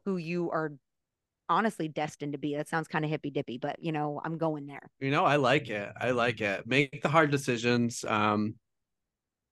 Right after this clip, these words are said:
Speaker 2: 'cause decisions are hard, no matter what. No matter what choice you choose on given situations,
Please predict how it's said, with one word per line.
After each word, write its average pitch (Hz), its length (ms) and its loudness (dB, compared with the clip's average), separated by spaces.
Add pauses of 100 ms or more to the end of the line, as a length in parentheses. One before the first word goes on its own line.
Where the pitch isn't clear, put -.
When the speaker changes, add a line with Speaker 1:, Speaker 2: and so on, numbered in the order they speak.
(560)
Speaker 2:
'cause 185 140 0
decisions 202 440 4
are 202 80 8
hard, 165 320 6
no 139 100 6
matter 175 220 8
what. 151 280 4 (360)
No 175 140 0
matter 185 200 6
what 170 240 2
choice 165 480 -2
you 160 120 4
choose 147 500 4
on 131 260 2
given 147 280 0
situations, 147 680 2